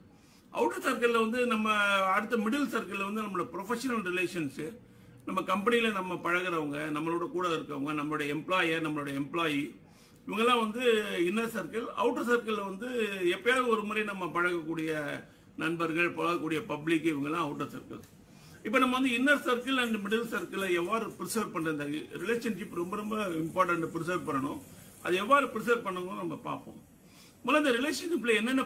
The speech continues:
problem வருதுன்னாக்கா, ஒன்பது விதமான problem வருது நான் visualize பண்ணது. ஆஹ், அந்த ஒன்பது விதமான ப்ராப்ளத்துக்கு எனக்கு என்ன தெரியுமோ அதை நான் உங்கள்கிட்ட சொல்றேன். அதை நீங்க ஏத்துக்கலாம். சில சமயம் வந்து சில பேர் வந்து அதனோட முரண்படலாம். அது உங்களுடைய உரிமை,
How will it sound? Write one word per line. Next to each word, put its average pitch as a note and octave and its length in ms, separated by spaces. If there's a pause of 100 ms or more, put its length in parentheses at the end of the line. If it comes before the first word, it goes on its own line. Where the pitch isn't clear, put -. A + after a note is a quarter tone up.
problem G3 380
வருதுன்னாக்கா, E3+ 440 (140)
ஒன்பது A#3 360
விதமான F#3+ 420 (100)
problem F3+ 380
வருது D#3 280
நான் G3 280
visualize F#3 460
பண்ணது. C#3 320 (760)
ஆஹ், G3 560
அந்த G3+ 100 (100)
ஒன்பது C4+ 240 (100)
விதமான A#3+ 300 (100)
ப்ராப்ளத்துக்கு A3 460 (300)
எனக்கு B3 240
என்ன C4+ 120 (100)
தெரியுமோ A3 320
அதை G3 180
நான் F#3 140
உங்கள்கிட்ட D#3+ 340
சொல்றேன். C#3+ 340 (800)
அதை A3+ 180
நீங்க A#3 220
ஏத்துக்கலாம். A#3 480
சில G3+ 200
சமயம் A3 300
வந்து G#3 160 (280)
சில G3 100 (100)
பேர் G#3 200
வந்து G3 220
அதனோட F#3 320 (140)
முரண்படலாம். E3+ 640 (180)
அது G3 100 (100)
உங்களுடைய G3+ 380 (240)
உரிமை, F#3 280